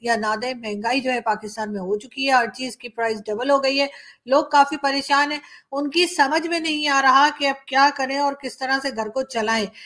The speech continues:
इसलिए कि चाहे कोई भी चीज आप लेने के लिए जाइए आपको पहले के मुकाबले में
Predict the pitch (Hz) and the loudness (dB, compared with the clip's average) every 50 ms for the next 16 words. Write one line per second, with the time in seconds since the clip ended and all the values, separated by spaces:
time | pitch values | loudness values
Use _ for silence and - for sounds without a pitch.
0 | - _ - 233 226 - 254 269 269 262 - 269 269 269 - 247 226 226 254 254 | -20 _ -14 -14 -12 -6 -2 -2 -2 -2 -2 -4 -4 -2 -2 -2 0 0 -2 -4
1 | - - 226 233 247 226 240 277 277 - 269 262 240 254 247 233 226 220 214 226 | -4 -2 -2 -2 -2 -4 -4 -6 -6 -6 -6 -2 0 0 0 0 -2 -6 -6 -6
2 | 240 - 254 247 247 214 220 208 202 220 247 254 254 240 - - 233 226 - 226 | -8 -10 -8 -10 -8 -6 -4 -2 -2 0 2 2 0 0 -2 -8 -8 -8 -6 -8
3 | 220 220 233 254 254 254 240 233 220 - 220 208 202 202 214 214 214 214 226 240 | -6 -4 -4 -4 -6 -6 -10 -12 -6 0 0 0 0 0 -4 -6 -4 -4 -4 -6
4 | 247 | -6